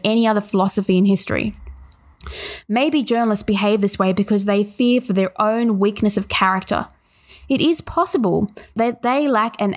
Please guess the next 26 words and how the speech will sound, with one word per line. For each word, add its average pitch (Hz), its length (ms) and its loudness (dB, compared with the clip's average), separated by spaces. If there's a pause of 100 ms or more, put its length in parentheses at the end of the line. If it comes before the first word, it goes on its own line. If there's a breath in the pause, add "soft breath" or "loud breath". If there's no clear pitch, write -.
ounce 240 260 0
of 208 100 -2
independent 220 540 2
thought 180 320 0
and 220 120 2
will 220 100 2
affix 247 320 -2
themselves 247 480 0
to 214 80 -2
the 196 60 4
nearest 240 360 2
surface 220 400 0
if 202 120 -4
offered 202 400 0
a 196 40 0
glue 196 260 2
stick. - 380 -4 (560 loud breath)
For - 140 -2
everyone 302 340 0
else, 311 360 -2
that 277 200 0
is 254 140 0
not 220 160 2
how 202 160 -2
discourse 185 480 0
works. - 460 0